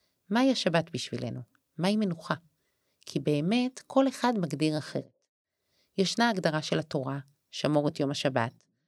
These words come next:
ואחר כך בלמד ט' אבות מלאכה, בתלמוד ובהלכה. אבל ישנה הגדרה, גם זו של חיים נחמן ביאליק, או זו של הקיבוצים, עם מסורות חדשות של שבת ישראלית.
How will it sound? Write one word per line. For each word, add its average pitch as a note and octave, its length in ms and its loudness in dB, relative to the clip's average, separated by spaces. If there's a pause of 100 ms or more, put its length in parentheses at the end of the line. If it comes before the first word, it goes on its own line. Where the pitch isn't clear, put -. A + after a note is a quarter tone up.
(360)
ואחר F#3 460 4
כך G#3 300 4
בלמד D3 280 2
ט' E3 240 -2
אבות D#3 280 -2
מלאכה, E3 460 2
בתלמוד C#3+ 560 0
ובהלכה. C3 520 2 (1000)
אבל F#3+ 160 0
ישנה D4+ 300 2
הגדרה, A3+ 680 4
גם G#3 160 4
זו G#3+ 140 0
של G#3+ 160 -2
חיים G3+ 240 2
נחמן F3+ 300 0
ביאליק, D#3+ 500 2
או D#3+ 120 4
זו E3 140 0
של E3 160 2
הקיבוצים, D#3 720 0 (500)
עם E3+ 160 0
מסורות D#3 480 4
חדשות C#3 580 2
של C3+ 120 0
שבת C3+ 400 0
ישראלית. C3 640 0